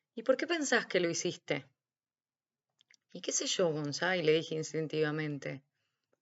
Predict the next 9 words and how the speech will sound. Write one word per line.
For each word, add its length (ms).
"Porque 240
Mercurio 420
retrogradó". 760
<laughs> 480
Dale, 260
Sol, 260
ahora 200
en 80
serio. 360